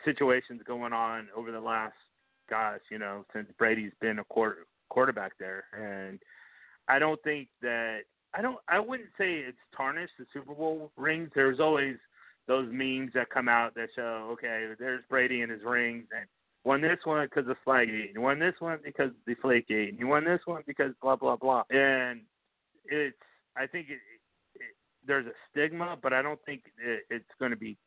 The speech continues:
tarnished. I don't think that the, what they've done is, is anything tarnished by, I just think that you're gonna have naysayers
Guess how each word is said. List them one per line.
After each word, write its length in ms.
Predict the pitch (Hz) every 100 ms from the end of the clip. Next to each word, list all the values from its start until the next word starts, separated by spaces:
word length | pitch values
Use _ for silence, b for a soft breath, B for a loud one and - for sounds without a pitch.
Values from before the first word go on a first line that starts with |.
| -
tarnished. 320 | - 113 90 76 - -
I 120 | 110
don't 200 | 120 127
think 260 | - 127 117
that 280 | 117 107 92 _ B B B B B B _ -
the, 180 | 127
what 240 | 110 135 139
they've 160 | 147 127 110 -
done 540 | 123 - 117 113 107 -
is, 260 | 113 110 107 127 -
is 140 | 117 120
anything 500 | 123 117 123 113 110 -
tarnished 460 | 120 113 107 - -
by, 260 | 107 107 104
I 80 | 107 110
just 160 | 110 -
think 180 | 117 107
that 320 | 107 107 104 98 _
you're 140 | - 110
gonna 220 | 113 110
have 220 | 110 107
naysayers 760 | 95 113 113 - 107 98 95